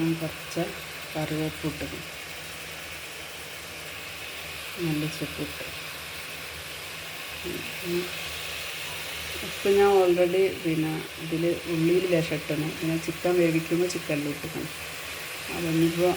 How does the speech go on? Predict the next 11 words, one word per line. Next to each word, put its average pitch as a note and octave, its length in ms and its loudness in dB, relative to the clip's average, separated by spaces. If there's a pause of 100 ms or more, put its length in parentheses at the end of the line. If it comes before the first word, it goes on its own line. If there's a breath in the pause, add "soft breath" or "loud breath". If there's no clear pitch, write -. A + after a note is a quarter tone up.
(180)
ഇതിൽ F3 180 4 (540)
കുറച്ച് - 440 0
ഇടണുള്ളൂ. E3+ 480 8
ഇപ്പം D#3 240 -2
ഇനി D#3+ 160 6 (760)
ഉപ്പ് - 440 2 (640)
അധികമായി E3 500 6
പോകണ്ട, D#3 360 2
അപ്പം D#3+ 200 -2
ഞാൻ D#3+ 180 0
ഇത്ര - 240 -4